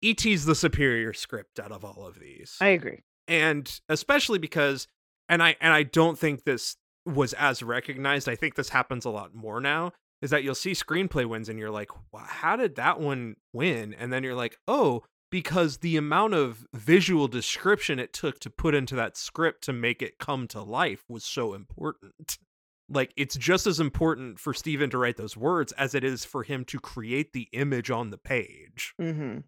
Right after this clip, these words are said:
Speaker 1: And Steven actually didn't write that one. It was somebody else.
Speaker 2: Yeah.
Speaker 1: But somebody has to come up with a way to describe that in that script
Speaker 2: Sure.
Speaker 1: so that it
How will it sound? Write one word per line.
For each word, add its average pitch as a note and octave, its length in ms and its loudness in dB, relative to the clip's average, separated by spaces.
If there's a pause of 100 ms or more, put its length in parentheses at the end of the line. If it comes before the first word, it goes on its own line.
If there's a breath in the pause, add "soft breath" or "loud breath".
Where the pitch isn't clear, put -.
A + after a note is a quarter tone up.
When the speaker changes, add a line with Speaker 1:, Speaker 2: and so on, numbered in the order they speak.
(340)
Speaker 1:
And D3+ 180 6
Steven A#3 320 8
actually D3 300 6
didn't A2+ 220 -4
write B2+ 220 2
that F2 160 -10
one. G2 200 -16
It E2+ 100 -16
was G#2+ 80 -14
somebody F#2+ 340 -12
else. - 460 -14 (100)
Speaker 2:
Yeah. C3+ 200 -4 (320)
Speaker 1:
But D#3+ 160 0
somebody F3+ 520 6
has C3+ 280 2
to C#3 100 -6
come B2 360 -4
up C#3 180 2
with A#2 120 -2
a A#2 200 -2 (140)
way B2 220 -2
to C#3+ 120 -6
describe C3 720 2
that A2 280 -4
in A#2+ 160 -6
that G#2 220 -6
script - 840 -8
Speaker 2:
Sure. A#4+ 200 0 (300)
Speaker 1:
so - 240 -2
that C3+ 240 4
it C3 140 0